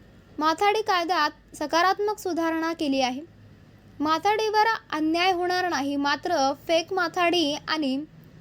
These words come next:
ब्लॅकमेलिंग ब-, ब्लॅकमेलिंग बंद होईल. खाजगी सुरक्षा रक्षक बिल विनियोजन विधेयक देखील पास केलं आहे. अर्थमंत्र्यांचे अभिनंदन करतो, त्यांनी पाच सूत्रांवर आधारित अर्थसंकल्प मांडला.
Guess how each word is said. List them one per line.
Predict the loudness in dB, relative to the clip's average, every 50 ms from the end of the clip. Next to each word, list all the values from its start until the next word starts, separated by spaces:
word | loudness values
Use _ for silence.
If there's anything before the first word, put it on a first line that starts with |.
| -20 -20 -20 -20 -20 -20 -20 -20 -20 -20 -20 -10 -4 -2
ब्लॅकमेलिंग | 0 0 0 0 0 0 2 4 4 4 4 2 -2 -2 -2 -4 -4 -2
ब-, | -4 -4 -6 -6 -6 -4
ब्लॅकमेलिंग | -2 0 0 0 0 0 2 2 2 2 2 0 0
बंद | -2 -2 0 0 0 0
होईल. | 0 0 0 0 0 -2 -2 -4 -6 -8 -8 -4
खाजगी | -2 0 0 0 0 -2 -2
सुरक्षा | -2 -2 -2 -2 -4 -2 -2 -2
रक्षक | -2 -2 -4 -6 -4 -2 0 0 0 -2
बिल | -4 -4 -2 -2 -2 -2 -4 -4 -8 -12 -20 -20 -20 -20 -20 -20 -20 -20 -20 _ _ -20 -20 -20 -20 -20 -18 -10 -4
विनियोजन | -2 0 4 4 4 4 4 4 4 4 2 2 2 2
विधेयक | 2 0 0 2 2 2 2 4 4 4 2 0 -2 -8 -20 -20 -20 -20 -20 -20 -20 -20 -10 -4
देखील | -2 0 0 2 4 2 2
पास | 2 2 0 0 -2 -2 -2
केलं | 0 2 2 2
आहे. | 2 0 -2 -4 -10 -12 -12 -4 0
अर्थमंत्र्यांचे | 0 0 2 2 2 2 2 2 2 2 2 2 2 2 2
अभिनंदन | 2 4 4 2 2 2 2 0 2 2 0 0 2
करतो, | 0 0 0 0 0 -2 -2
त्यांनी | 0 0 -2 -2 0 -2 -4
पाच | -2 0 0 0 0 0 -2
सूत्रांवर | -4 -4 -2 -2 0 0 0 2 2 2 2
आधारित | 2 2 0 0 -2 -4 -4 -2
अर्थसंकल्प | -2 -4 -4 -6 -8 -6 -4 -2 -2 -2 -2 0 -2 0 0 0
मांडला. | 0 2 2 0 0 -2 -4 -6